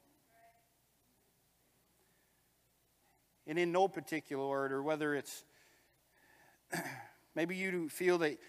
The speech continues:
you've lost your war cry and you want to regain your war cry, and you, you want to step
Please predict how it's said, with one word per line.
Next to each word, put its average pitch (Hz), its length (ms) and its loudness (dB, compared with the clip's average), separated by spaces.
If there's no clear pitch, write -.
you've 151 160 -4
lost 165 320 10
your 156 80 2
war 160 260 4
cry 143 360 4
and 131 160 -2
you 143 80 -6
want 156 240 0
to 135 120 -4
regain 151 400 -4
your 143 140 -4
war 151 240 -2
cry, 131 360 0
and 123 200 -8
you, 139 160 -10
you 135 120 -10
want 147 240 -4
to 135 60 -8
step - 320 -4